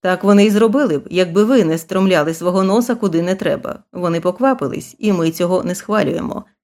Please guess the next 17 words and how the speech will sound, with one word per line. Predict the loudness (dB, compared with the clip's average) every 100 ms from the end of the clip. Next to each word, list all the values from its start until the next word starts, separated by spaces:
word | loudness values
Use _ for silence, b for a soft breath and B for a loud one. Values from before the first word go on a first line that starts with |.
| _
Нам | 0 4 4
потрібні | 4 4 2 4 2
холоднокровні | 2 2 4 2 0 0 0 0 0 0 -2
і |
результативні | -2 -2 0 0 -2 -2 -2 0 -2
дії. | -2 -4 -4 -8 -14 _ _ _ _
Хто | _ 2 4
це | 4 2
оті | 2 0 2 0 2
високоповажні | -2 -2 -2 0 0 2 2 4 4
«ми», | 2 0 -6 b b 0
про | 2
яких | 4 2 -2
ви | 2 2
весь | 2 -2
час | -2 -4
говорите? | -2 -4 -4 -6 -8 -12 -14